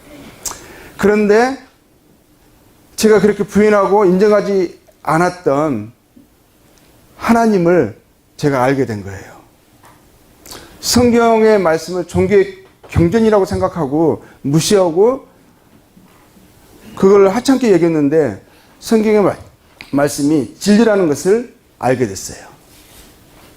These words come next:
그러고 나서 제 인생에 이제 완전한 이제 전환점이 주어졌는데, 전환점이 주어지고 하나님이 누구시라는 것을 알고 성경의 진리라는 것을 알았지만,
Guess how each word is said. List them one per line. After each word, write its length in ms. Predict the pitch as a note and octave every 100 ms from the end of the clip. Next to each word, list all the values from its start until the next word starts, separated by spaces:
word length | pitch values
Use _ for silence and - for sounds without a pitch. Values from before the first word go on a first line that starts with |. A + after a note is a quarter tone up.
| - - - - -
그러고 240 | G3 A3+
나서 200 | A3 F3
제 160 | F#3 F3+
인생에 480 | F3+ E3+ F#3 F3 D#3+ - _ - - _ _
이제 140 | E3 E3
완전한 800 | D3+ F3+ F#3+ F#3 E3+ D3 C3+ - A3 _ _ _ _
이제 140 | C#3+ C#3+
전환점이 580 | F3+ G3 G3 F#3+ E3+ D3
주어졌는데, 680 | E3+ E3 C#3+ C3+ D#3+ C#3
전환점이 560 | - G#3 A3 G#3+ G3 -
주어지고 560 | F3+ E3+ D#3 G3 A#3+ - - - -
하나님이 640 | B3 C4 C4+ B3+ B3 A3
누구시라는 440 | F3+ G3+ G3 G3+ F#3
것을 200 | E3 F#3
알고 480 | C#3+ B2+ C3 A#2+ A2+
성경의 600 | - - B3+ B3+ B3 G#3+
진리라는 440 | - A#3 B3 A#3
것을 160 | G#3+ G#3
알았지만, 840 | D#3+ C3+ D#3+ - D#3 B2+ B2+ C#3+